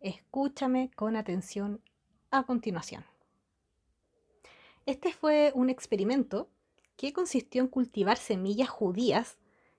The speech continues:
en un cartón de huevo. Fue muy popular entre las madres y sus niños. Al reproducir este experimento que se realizó originalmente en la Universidad de Arizona,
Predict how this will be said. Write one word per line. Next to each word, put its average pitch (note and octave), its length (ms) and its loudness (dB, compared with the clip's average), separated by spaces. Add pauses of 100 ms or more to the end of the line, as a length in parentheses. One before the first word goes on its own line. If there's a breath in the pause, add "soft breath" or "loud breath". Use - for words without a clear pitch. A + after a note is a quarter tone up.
en C4 160 2
un G4 120 6
cartón C4 440 2
de D#4 80 -4
huevo. D4 380 2 (1120 soft breath)
Fue D4+ 200 0
muy F#4 220 6
popular C4+ 560 2
entre A#3 600 0
las F#3+ 180 0
madres C4 600 4
y A3 300 -6
sus - 220 -8
niños. D3 520 -6 (1700 soft breath)
Al A#3 180 0
reproducir A3 640 0
este B3 460 0
experimento A#3 880 -2
que A3+ 460 2
se G#3 240 0
realizó F#3+ 460 -2
originalmente A#3+ 840 0
en G#3 100 2
la G3+ 60 2
Universidad G3 520 -2
de F#3 80 0
Arizona, D4+ 520 -2